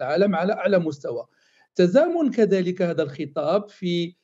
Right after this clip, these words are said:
سياق احتفالات الشعب المغربي بالمسيرة الخضراء، آه، يعطي ويسلط الضوء على أن إدخال هذا الملف، ملف، آه،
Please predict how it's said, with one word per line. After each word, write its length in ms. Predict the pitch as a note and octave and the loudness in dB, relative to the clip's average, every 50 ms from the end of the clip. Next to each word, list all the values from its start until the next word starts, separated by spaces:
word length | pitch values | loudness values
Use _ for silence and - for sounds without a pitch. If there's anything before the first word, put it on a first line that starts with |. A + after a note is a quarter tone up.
| _ | _
سياق 880 | _ - - - E3+ D#3+ F#3 B3 C#4+ D#4 C#4+ A3+ G3 G#3 - - - - | _ -16 -10 -10 -6 0 2 2 4 4 4 2 0 -4 -10 -12 -8 -6
احتفالات 720 | F3+ D#3 D3+ - - - F#3 F3 - G3 F#3 F#3+ A#3 A#3+ E3+ | -6 -6 -6 -10 -10 -8 -8 -2 0 0 2 2 0 -2 -4
الشعب 340 | - - - - D#3+ C#3+ C#3+ | -4 -6 -8 -6 -6 -6 -6
المغربي 680 | D3+ D3+ D3+ D3 D3 C#3+ C#3 C#3 D#3+ E3+ D#3 C3 C3+ - _ _ _ _ | -6 -6 -6 -4 -4 -4 -2 -2 -2 -4 -4 -6 -8 -14 _ _ _ _
بالمسيرة 800 | - C#3 E3 E3 F3 - F3 D#3+ D#3 D#3+ D#3 D3 - B3 C#4 C#4+ | 0 2 4 4 4 2 0 0 0 0 -2 0 0 0 2 2
الخضراء، 680 | A#3+ G3 - - F3 D3 C#3+ D3 D3+ F3 G3+ C4 C#4+ - _ _ _ _ _ _ | 2 0 0 -2 0 2 2 4 4 4 2 0 -2 -6 _ _ _ _ _ _
آه، 240 | F3+ F#3 F#3+ - G#3 G3+ | -2 -2 0 0 -2 -2
يعطي 720 | G#3 G3+ F3 E3+ A3 B3 B3 G#3 F3+ F3+ - G#3+ G#3 G3+ G3+ | -4 -2 2 4 4 4 4 0 -2 -2 0 0 2 2 2
ويسلط 640 | F#3 E3 D#3+ D#3 D3 C#3+ A3+ A#3 A#3+ A#3+ G3 - | 2 2 2 0 0 0 0 0 0 -2 -4 -6
الضوء 500 | G3+ F#3 D3 C#3+ C4 C#4 C#4 G#3 - - | -8 -10 0 2 2 2 4 0 -4 -4
على 240 | - C#3 E3 E3+ F3 | -6 -6 -4 -4 -4
أن 420 | F#3 - - - G3+ G3+ G3 F3+ D#3+ D#3 D#3 - | -6 -6 -6 -4 -2 -2 0 -2 -2 -4 -6 -8
إدخال 720 | G3+ F3+ C#3+ D#3 - - - D#4+ F4 D#4 A#3+ F#3 D#3+ D#3+ D#3 - _ _ _ _ _ | -10 -10 -10 -12 -6 -2 -2 0 0 0 0 0 0 -2 -4 -8 _ _ _ _ _
هذا 280 | _ D#3 G3 A#3+ A#3 C4 | _ -2 -2 -2 0 -2
الملف، 460 | A3+ G3+ F3+ F3 D3+ D#3+ F3+ F3+ - - | 0 0 0 0 0 -2 -2 -2 -4 -8
ملف، 400 | F3 E3+ E3+ A3 B3 - - _ _ _ F#3+ | -6 -4 -2 -2 -2 -4 -8 _ _ _ -6
آه، 520 | F#3+ F#3 F#3 F#3 F3+ E3 D#3+ D#3 D#3 - | -4 -4 -2 0 0 0 0 0 -2 -6